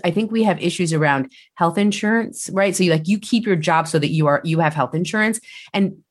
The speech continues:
veering from that is something that we don't think we can do. And then also with taxes, Americans have a very specific, um,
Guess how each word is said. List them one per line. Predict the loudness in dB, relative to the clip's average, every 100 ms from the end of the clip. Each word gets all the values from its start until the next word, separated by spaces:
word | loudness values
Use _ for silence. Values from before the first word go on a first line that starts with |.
| _ -4
veering | 0 2 4 2
from | 2 2 4
that | 2 0 -2
is | 0
something | 0 2 2
that | 0
we | -2 -2
don't | 0 0 0
think | -2
we | -2
can | -2 -2
do. | 2 0 0 -4 _
And | -2
then | 0
also | 2 0 0 0
with | 0
taxes, | -4 -6 -6 -6 -4 -4 -6 _ -20 _ _ _ _ _ _ _ _ _
Americans | 2 2 2 2
have | 2 2
a |
very | 2 2 2
specific, | 0 -2 -2 -2 -2 -2
um, | 0 0 -2 -6